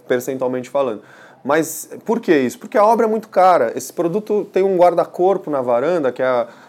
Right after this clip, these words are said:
o, o, ele não tem caixilho, é o vidro engastado direto na laje, é um vidro curvo. Então, quer dizer, são coisas que o time de vendas precisa tá muito treinado, pra, ele precisa comprar isso, como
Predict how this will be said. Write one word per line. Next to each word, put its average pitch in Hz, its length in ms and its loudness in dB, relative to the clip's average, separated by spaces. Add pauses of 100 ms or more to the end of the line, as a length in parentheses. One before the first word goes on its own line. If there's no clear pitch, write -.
(140)
o, - 60 -10
o, 110 840 -4
ele 143 160 -4
não 185 120 -4
tem 190 120 -4
caixilho, 190 560 -4
é 143 40 2
o 151 80 0
vidro 180 340 -4
engastado 170 480 -2
direto 170 320 -4
na 156 100 -2
laje, 165 240 0
é 175 40 -2
um 165 80 -4
vidro 185 200 -6
curvo. 180 560 -2
Então, 165 100 -8
quer 208 100 0
dizer, 180 140 -2 (360)
são 196 180 -4
coisas 214 240 4
que 196 220 -10
o 180 120 -4
time 220 280 -6
de 180 100 -4
vendas 170 320 -4
precisa 147 320 -12
tá 147 140 -6
muito 196 500 -6
treinado, 156 720 -6 (180)
pra, 160 220 -2 (160)
ele 156 160 -4
precisa - 200 -14
comprar 185 500 4
isso, 202 260 -6
como 170 240 -6